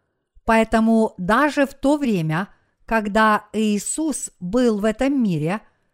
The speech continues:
израильтяне верили и поступали – согласно преданиям старцев, а не по Слову Божьему. Иисус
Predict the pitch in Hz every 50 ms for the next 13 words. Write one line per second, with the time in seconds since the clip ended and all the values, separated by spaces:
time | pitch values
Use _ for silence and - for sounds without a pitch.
0 | _ _ _ _ _ _ _ 226 220 190 190 208 214 202 202 202 196 - - -
1 | 214 208 208 208 208 196 202 190 226 262 262 226 180 165 160 160 165 185 208 -
2 | _ _ _ _ _ _ _ _ _ _ _ 262 247 254 - 240 226 - - -
3 | 302 294 - - 190 165 160 156 151 165 214 233 - _ _ _ _ _ _ _
4 | - - - 226 214 190 202 214 254 294 302 - - 262 269 262 262 254 240 -
5 | _ _ - 226 240 269 262 240 233 196 180 180 185 180 185 196 208 220 214 -
6 | - - 277 262 233 175 - - - 156 151 165 - _ - _ _ _ _ _
7 | _ _ _ _ _ _ _ _ _ 233 226 220 214 214 202 - 202 220 233 226
8 | 214 - - 226 240 - - - 240 220 202 185 180 175 190 202 220 208 - _
9 | _ _ _ - - 170 185 226 247 254 240 - 208 175 165 156 156 151 143 139
10 | 135 135 - _ _ _ _ _ _ _ _ _ _ _ _ _ _ _ _ _
11 | _ - 226 220 214 208 208 - - - 302 330 339 - - -